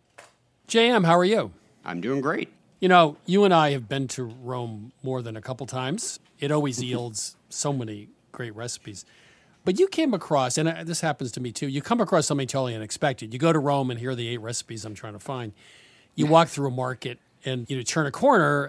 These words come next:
Speaker 1: and all of a sudden you see something you've never seen before. And that turns out to be your favorite recipe on the trip. And I think that just happened to you with a form of lasagna, but it's not lasagna.
Speaker 2: Right, exactly. I was in the Trionfale market,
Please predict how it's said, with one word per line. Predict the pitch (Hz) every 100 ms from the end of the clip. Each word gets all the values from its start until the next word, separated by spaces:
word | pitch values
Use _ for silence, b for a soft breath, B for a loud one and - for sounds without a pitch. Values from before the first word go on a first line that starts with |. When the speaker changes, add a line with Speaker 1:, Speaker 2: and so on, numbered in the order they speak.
| 135
Speaker 1:
and | 123 127
all | 143 165
of |
a | 147
sudden | 147 120
you | 117
see | - 131
something | - 117 113 113
you've | 110
never | 113 110
seen | - 247 156
before. | 110 117 107 101 b b b b _
And | 156
that | 175 175
turns | 175 147
out | 147 123
to | 120
be | 120
your | 107
favorite | 135 113 110
recipe | 110 - 113
on | 101
the | 101
trip. | - 123
And | 131
I |
think | 147 175
that | 147 127 -
just | 131 -
happened | 143 151 123 113
to | 117
you | 110
with | 107 110 110
a | 110 107 104 b b b b
form | - - 202 190 175 147
of | 113 120 110 - - -
lasagna, | 127 120 156 127 110 107
but | 107
it's | -
not | 120 110
lasagna. | 104 127 113 107 - _ _ -
Speaker 2:
Right, | 123 165 160 107 92
exactly. | 123 110 143 123 113
I | - 135 151
was | 160 156 131
in | 143 139
the | 135
Trionfale | - 151 135 135 131 131 117
market, | 113 110 - 92 -